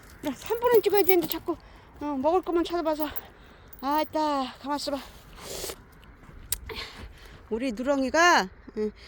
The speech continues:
먹을 거가 저쪽에 있으니까 먹을 거만 쳐다보네. 응, 응. 알았죠, 알았죠, 알았죠. 먹을 거 줄게.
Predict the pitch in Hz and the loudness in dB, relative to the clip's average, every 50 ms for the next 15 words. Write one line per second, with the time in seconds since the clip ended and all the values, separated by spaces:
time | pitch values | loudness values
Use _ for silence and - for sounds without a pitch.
0 | - - - - - - 247 302 359 370 359 359 339 349 320 302 285 - 349 349 | -20 -20 -20 -8 0 4 4 6 6 4 4 2 2 0 0 0 -2 0 0 2
1 | 359 - - 339 311 - 359 339 269 311 339 359 339 - 359 370 330 - 349 359 | 2 2 0 0 0 2 2 2 2 2 2 2 2 2 4 4 4 4 4 4
2 | 381 359 415 440 403 - - - - - 285 285 269 233 - - - 262 226 220 | 8 10 12 12 10 10 6 -4 -8 -4 -4 -2 -2 -4 -6 -6 -6 -6 -6 -8
3 | 220 - - - 285 - - 311 349 349 - - 349 311 302 294 - - 277 294 | -8 -12 -14 -14 -10 -4 0 2 2 2 2 0 -2 -2 -2 -4 -6 -10 -12 -10
4 | - - 277 262 269 294 320 302 - 302 285 - - - - 302 277 | -10 -8 -6 -4 -2 -2 -2 -2 -4 -6 -8 -8 -10 -14 -10 -10 -10